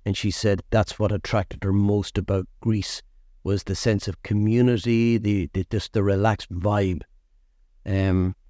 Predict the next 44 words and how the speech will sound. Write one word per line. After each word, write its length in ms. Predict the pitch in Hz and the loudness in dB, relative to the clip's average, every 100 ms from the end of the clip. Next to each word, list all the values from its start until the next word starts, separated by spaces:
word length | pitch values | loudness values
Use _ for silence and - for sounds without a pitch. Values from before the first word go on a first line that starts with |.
| _ _ _ _ _ - | _ _ _ _ _ -6
that 140 | 98 | -6
she 200 | - 123 | -2 0
felt 260 | 98 107 92 - _ - _ _ | 0 0 -2 -6 _ -20 _ _
wasn't 340 | 101 107 - 101 | -2 -2 2 0
in 120 | 92 | 0
her 260 | 120 110 101 | 2 4 4
own 240 | 98 90 - | 0 -2 -8
community. 440 | - 113 101 95 80 _ - | -2 0 0 -2 -8 _ -10
It, 120 | 131 - | -8 -6
it's 140 | 135 | 0
int-, 180 | 190 160 - | 2 0 -6
it's, 120 | - | -12
it's 160 | - | 0
an 120 | 180 202 | 2 4
interesting 580 | 196 175 180 160 147 - _ _ _ | 2 2 2 2 0 -2 _ _ _
sociological 720 | - 180 165 151 156 131 120 113 | -2 2 4 6 6 6 2 0
experiment 560 | 107 - 120 113 95 - | 0 -2 0 2 0 -2
in, 180 | 107 104 | -4 -4
in 120 | 104 | -8
some 180 | 98 113 | -6 -4
respects. 460 | 104 - 104 - - - - - - - | -6 -4 -8 -8 -16 -20 -20 -20 -20 -4
Um, 240 | 139 147 - - - - - | -2 0 -4 -16 -20 -20 -4
tell 140 | - 226 | 2 4
me, 100 | 208 | 4
Christian, 260 | 185 160 | 2 2
I'm 80 | 156 | 2
just 160 | 165 - | 2 2
conscious 360 | 220 214 185 | 2 4 2
of 100 | 175 | 0
time, 240 | - 175 160 | 0 2 2
and 60 | |
there's 100 | 135 | 0
a 60 | 139 | -2
few 180 | - - | -2 -2
questions 340 | 170 156 156 | 0 0 0
I 40 | 151 | 0
wanted 200 | 143 139 | 0 2
to 60 | |
ask 160 | 139 - | 0 -2
before 260 | 131 135 | -4 0
I 20 | 131 | 0
let 180 | 120 | 0
you 60 | 110 | -4
go. 300 | 127 127 | 0 0